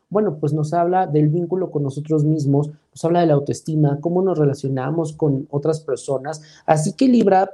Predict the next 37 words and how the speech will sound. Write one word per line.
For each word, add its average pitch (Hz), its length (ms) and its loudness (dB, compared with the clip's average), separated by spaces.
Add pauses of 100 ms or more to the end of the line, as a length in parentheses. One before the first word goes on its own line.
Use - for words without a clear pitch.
(360)
algo 202 300 -2
que 220 100 -8
tú 196 180 -4
debes 190 420 2
de 165 160 2
trabajar 156 520 0
mucho 170 520 -4 (260)
es 170 260 -6
en 185 160 2
la 160 160 0
toma 180 300 -2
de 165 120 0
decisiones, 131 840 -2 (160)
¿ok? 143 220 -4 (720)
Cuando 185 380 0
tú 233 100 -10
tomes 359 260 -2
una 320 140 -2
decisión, 202 420 -4
sé 294 180 -4
firme, 202 520 -2
no 208 220 -2
pasa 285 220 -6
absolutamente 196 600 -10
nada. 165 260 -6
A 160 40 -8
veces 180 340 -12 (200)
los 156 240 2
Libra 180 220 0
les 165 200 2
da 170 120 4
miedo 170 260 0
y 185 40 0
prefieren 175 480 -2
como 165 260 0
que - 80 -10
salirse, 170 840 -2